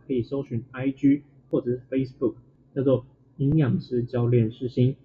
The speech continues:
我在上面其实都有打了很完整的图文，你可以去参考。可是在最后还是要跟大家讲，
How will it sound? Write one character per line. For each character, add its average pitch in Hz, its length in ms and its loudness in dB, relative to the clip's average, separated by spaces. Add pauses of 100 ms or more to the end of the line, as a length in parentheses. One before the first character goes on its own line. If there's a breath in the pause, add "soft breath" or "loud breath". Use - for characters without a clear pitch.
(120)
我 117 100 -4
在 135 120 0
上 - 200 0
面 156 200 6
其 - 160 -12
实 117 120 0
都 139 240 2
有 127 200 4
打 107 200 -8
了 113 120 -2
很 110 260 -2
完 110 160 -2
整 117 180 0
的 107 80 -4
图 117 380 -6
文， 120 240 2 (240)
你 127 140 0
可 156 100 6
以 147 60 4
去 139 160 -2
参 120 340 -4
考。 - 240 -12 (460)
可 139 80 4
是 175 80 6
在 196 160 4
最 165 320 2
后 135 180 0
还 117 160 -8
是 120 80 -6
要 123 80 -2
跟 123 220 -2
大 120 160 -2
家 113 180 -4
讲， 113 220 -10